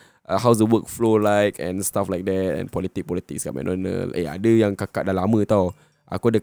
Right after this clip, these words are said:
ada member yang kerja kat McDonald's for eleven years tau, sebelas tahun tau dekat McDonald's, and dia, dia, dia, dia, aku cakap, "Ni asal kau tak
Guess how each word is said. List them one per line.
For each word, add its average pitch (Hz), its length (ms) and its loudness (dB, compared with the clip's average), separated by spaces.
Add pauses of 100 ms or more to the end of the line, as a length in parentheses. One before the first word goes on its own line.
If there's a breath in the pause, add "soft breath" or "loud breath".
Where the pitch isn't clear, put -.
(120)
ada 104 160 -2
member 107 320 2
yang 101 160 2
kerja 101 160 -2
kat 92 160 -2
McDonald's 104 400 0
for 92 160 -2
eleven 113 560 4
years 110 240 4
tau, 101 160 2
sebelas 110 400 -2
tahun 110 320 2
tau 107 160 2
dekat - 160 -4
McDonald's, 101 400 2
and 95 160 0
dia, 107 80 4
dia, 107 240 -2 (720 soft breath)
dia, 110 160 0
dia, 110 180 2 (220)
aku - 240 -8
cakap, 120 160 2
"Ni 123 80 6
asal 147 160 0
kau - 80 0
tak - 160 -8